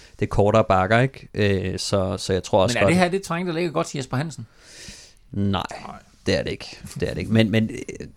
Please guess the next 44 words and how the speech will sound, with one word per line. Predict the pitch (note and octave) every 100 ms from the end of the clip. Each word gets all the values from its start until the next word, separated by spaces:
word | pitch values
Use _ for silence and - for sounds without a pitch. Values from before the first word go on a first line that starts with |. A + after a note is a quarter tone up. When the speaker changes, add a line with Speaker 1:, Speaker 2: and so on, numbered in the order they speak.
| - -
Speaker 1:
jeg, | A#2 -
jeg | A#2
ved | A#2
ikke | A#2 A2+
rigtig... | A2 A2 B2 A2+ G#2+ G2+ G2+ - - F#2+ - -
Det | B2
virker | B2+ B2+
ikke | A#2+
som | C3
om, | G#2+
at | A2 G#2+
Jesper, | A2 -
han | A2 G#2
har | G#2
fået | - G#2 G#2 G#2+ G#2+ G#2+
det | - -
bedste | A2 A2 - -
løbsprogram | A2 A2 - - A#2 A2 G#2 - -
lige | A2+
nu. | G#2+ G#2+
Han | A2
har | A2
jo | G#2
kørt | - A2+
nogle | A2 A2+
af |
de | A2
her | G#2+
spanske, | G2+ G#2+ G#2 G#2 - A2+ - - - - -
øh, | A2 G2+ F#2+ G2
korte | - G#2 G#2+
etabeløb, | - G2+ G2 A2 G#2 F#2+
og | - G2 -
det | -
er | G2
vist | F#2+ G2+
ikke | G#2 -
gået | G2+ G#2
super | - - G2+
godt. | G2 F#2 - -
Og, | F#2+ -
og | D2
så, | - -
så, | - - - G2+ G2 F#2+